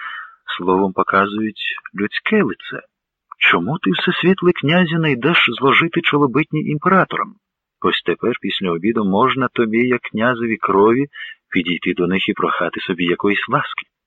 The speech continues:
Слова ці сказав препозит, беручи Володимира під руку. «Я у службі великого князя полян Русів, чи, як ви кажете, Раусеїв, від нього мені й ласка, і гнів. До цього я й говорю. Від тебе може залежати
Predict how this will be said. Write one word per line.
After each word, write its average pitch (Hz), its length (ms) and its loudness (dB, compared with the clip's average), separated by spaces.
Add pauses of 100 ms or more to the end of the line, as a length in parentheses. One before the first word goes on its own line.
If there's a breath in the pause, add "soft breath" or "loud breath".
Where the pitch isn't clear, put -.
(320)
Слова 80 260 -2
ці - 140 -12
сказав 80 400 -4
препозит, 110 500 0
беручи 101 420 2
Володимира 95 460 0
під 101 140 -4
руку. 98 280 -2 (1080 soft breath)
«Я 95 480 0
у 139 80 -2
службі 135 440 0
великого 131 380 2
князя 127 400 0
полян 113 340 2
Русів, 117 460 2
чи, 123 420 2 (160)
як 92 300 -2
ви 107 60 -2
кажете, 107 500 2
Раусеїв, 104 960 2
від 151 260 -10
нього 92 260 2
мені 95 240 0
й 90 60 0
ласка, 85 440 0
і 101 140 2
гнів. 139 260 2 (480)
До 85 100 -2
цього 82 280 -4
я 82 200 0
й 80 80 0
говорю. 90 440 2 (520)
Від 92 160 2 (100)
тебе 92 340 4
може 98 300 4
залежати 95 640 2